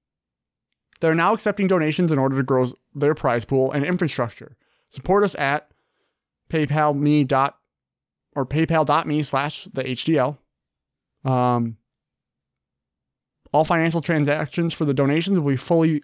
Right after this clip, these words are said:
auditable by our community." They're big on transparency. They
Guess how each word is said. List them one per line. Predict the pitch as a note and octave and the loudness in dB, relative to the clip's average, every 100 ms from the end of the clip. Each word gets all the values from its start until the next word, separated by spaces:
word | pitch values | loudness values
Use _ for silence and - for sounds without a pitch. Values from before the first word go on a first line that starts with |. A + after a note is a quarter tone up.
| - | -4
auditable | D3+ D3+ D#3+ F3 F#3+ | 0 0 2 0 0
by | C#3+ C3 | 0 0
our | A#2+ | 0
community." | C3 D#3+ F3+ A3+ - _ _ _ _ _ - | 0 2 0 -2 -8 _ _ _ _ _ -12
They're | B2 A#2+ | -8 -4
big | B2+ B2 | 0 0
on | A#2 | 0
transparency. | B2 A#2 C3 C#3 C#3+ G#3+ F#3+ | -2 -2 -2 -4 -4 -10 -14
They | C3 B2+ | -16 -16